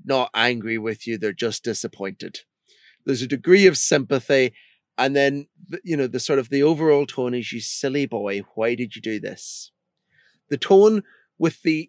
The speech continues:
Iannone report is somewhere between shock, incredulity, and offended at how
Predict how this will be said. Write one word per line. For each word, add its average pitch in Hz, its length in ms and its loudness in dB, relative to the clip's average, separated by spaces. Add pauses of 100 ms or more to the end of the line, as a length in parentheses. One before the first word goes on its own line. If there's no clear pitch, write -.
Iannone 165 720 4 (100)
report 135 640 -2 (840)
is 160 180 0
somewhere 175 520 -2
between 156 580 -4
shock, - 720 -2 (180)
incredulity, 147 1080 2 (840)
and 135 640 2 (680)
offended 147 1160 2 (160)
at 123 140 0
how - 300 0